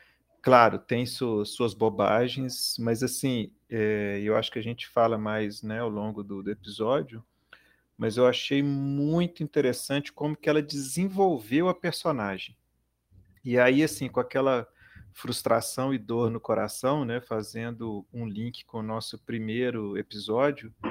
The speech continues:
eu acho que tudo aquilo que Cavaleiro da Lua errou, essa série acertou, sabe? Assim, é, ela conseguiu pegar os pontos que deveriam ter sido trabalhados no Cavaleiro da Lua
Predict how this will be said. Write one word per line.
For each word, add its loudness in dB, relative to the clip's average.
eu 8
acho 6
que -4
tudo 2
aquilo -2
que -4
Cavaleiro 2
da 0
Lua -2
errou, 2
essa 0
série 2
acertou, -6
sabe? -2
Assim, -8
é, 0
ela 4
conseguiu 2
pegar 6
os 0
pontos -4
que -4
deveriam 0
ter -4
sido -2
trabalhados 2
no -2
Cavaleiro 0
da 0
Lua 0